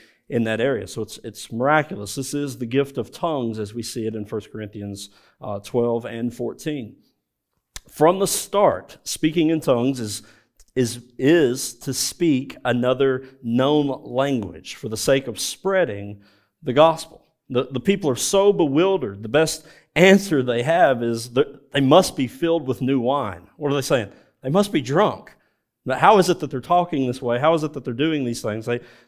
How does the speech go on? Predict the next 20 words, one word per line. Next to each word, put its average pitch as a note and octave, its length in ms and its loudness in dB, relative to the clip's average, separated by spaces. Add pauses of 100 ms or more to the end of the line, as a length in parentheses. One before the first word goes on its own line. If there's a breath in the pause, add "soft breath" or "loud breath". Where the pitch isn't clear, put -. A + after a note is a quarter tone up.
(160 loud breath)
why C3+ 320 4
are F#3+ 60 4
they C#3 120 2
acting C#3+ 400 2
this A2 180 -10
way? G#2 140 -4
They A2+ 100 -6
must B2+ 400 -6
be G#2 340 -12 (460 soft breath)
drunk. C3 420 -2
So A#2 120 -4
Peter G3+ 280 4
stands A2 460 0
up, F#2+ 260 -14 (600)
and G2+ 140 -8
Peter E3+ 220 4
begins C#3+ 380 2
to B2 80 -6
speak. A#2 640 -2
He, A2 120 -12